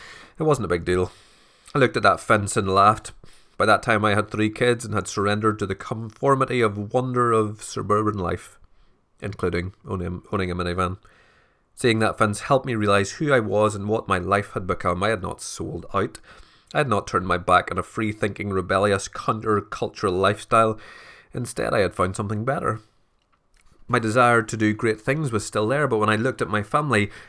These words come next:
I realised that my dedication to serving them was as great as any human ever endeavour could be.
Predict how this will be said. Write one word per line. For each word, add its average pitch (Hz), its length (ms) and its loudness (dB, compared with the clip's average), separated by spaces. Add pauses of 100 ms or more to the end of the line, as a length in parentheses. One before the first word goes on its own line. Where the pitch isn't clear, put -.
I 151 40 -2
realised 165 360 2
that 147 120 -4
my 113 100 0
dedication 117 600 -2
to 104 60 0
serving 101 380 0
them 143 240 -2
was 113 160 0
as 104 140 -4
great 147 300 -6
as 104 260 -4
any 120 320 -4 (240)
human 135 480 -2
ever 95 420 -2 (380)
endeavour 104 440 0
could 104 280 -8
be. 113 320 -4